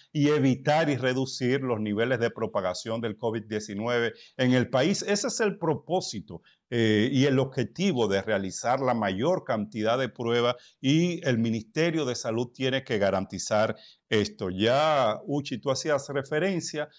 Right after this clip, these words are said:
al tema de la ocupación de camas ho-, hospitalarias y de ocupación de, de camas de unidades de cuidados intensivos en el país.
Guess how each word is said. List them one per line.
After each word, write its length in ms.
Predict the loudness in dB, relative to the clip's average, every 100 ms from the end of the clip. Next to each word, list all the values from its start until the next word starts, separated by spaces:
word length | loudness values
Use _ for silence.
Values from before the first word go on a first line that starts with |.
| _
al 260 | 0 2 2
tema 380 | 2 2 2 2
de 140 | 2
la 180 | 2 2
ocupación 680 | 0 -4 -4 -4 -4 -4 -4
de 120 | -2
camas 440 | 0 2 0 -2 -6
ho-, 180 | -8 -8
hospitalarias 1200 | -10 -8 -8 -4 0 2 4 2 2 0 -4 -20 _
y 80 | 0
de 80 | 2
ocupación 760 | 2 -2 -2 -2 -4 -4 -2
de, 420 | 0 2 2 2 -2
de 240 | -6 -8 -2
camas 440 | 0 2 0 -2
de 80 | -4
unidades 440 | -4 -2 -2 -2
de 140 | -4 -8
cuidados 440 | -2 -2 -2 -6
intensivos 920 | -10 -8 -6 -8 -8 -6 -4 -2 -4 -8 _ -2
en 180 | 2 4
el 180 | 2
país. 140 | 2